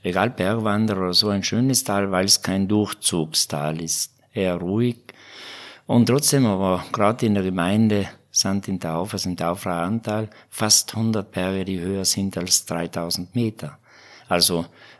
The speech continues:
auch für einen Bergsteiger, für einen Wanderer ganz nett. Und es ist auch nicht weit in die nahen Dolomiten. In einer Stunde zum Beispiel bin ich bei den Drei Zinnen, dem Wahrzeichen der Dolomiten.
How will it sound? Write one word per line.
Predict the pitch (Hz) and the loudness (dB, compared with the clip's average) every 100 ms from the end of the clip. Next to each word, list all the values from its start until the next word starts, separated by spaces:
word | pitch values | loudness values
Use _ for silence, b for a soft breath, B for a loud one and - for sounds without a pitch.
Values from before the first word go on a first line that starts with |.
| _ | _
auch | 90 | -2
für | 85 - 101 | -2 -4 -4
einen | 85 85 b b _ _ | -2 -4 b b _ _
Bergsteiger, | 87 92 - 90 82 | -6 -6 -6 -6 -6
für | 92 | -6
einen | 85 | -4
Wanderer | 80 85 104 104 | -2 -2 -2 -2
ganz | 104 104 101 | -2 -2 0
nett. | 107 101 101 - | 0 -2 -2 -4
Und | 101 92 B B B B B B | -4 -4 B B B B B B
es | - 101 | -2 0
ist | 117 | 2
auch | 98 101 | 2 2
nicht | 104 110 - | 0 -2 -2
weit | 82 82 95 95 - | 0 2 0 -2 -4
in | 123 90 | -2 0
die | 90 87 - | 0 -2 -4
nahen | 98 90 85 92 92 | -2 0 2 0 -2
Dolomiten. | - 95 104 113 110 95 | -2 0 0 0 -2 -6
In | 87 85 | -4 -4
einer | 90 95 | -4 -2
Stunde | 90 - 98 107 104 | -2 -2 0 2 0
zum | 95 98 | -2 -6
Beispiel | 87 82 - 87 | -4 -6 -6 -8
bin | 80 90 | -6 -6
ich | 87 | -6
bei | - | -8
den | 85 87 | -6 -6
Drei | 85 85 | -6 -6
Zinnen, | 85 - 120 104 80 73 - _ - | -2 0 2 0 -2 -8 -14 _ -10
dem | 92 82 | -6 -4
Wahrzeichen | 78 87 - 82 82 90 | -4 -2 -2 -2 -4 -6
der | 82 | -6
Dolomiten. | 80 - 85 101 110 107 - | -6 -8 -6 -4 -4 -6 -14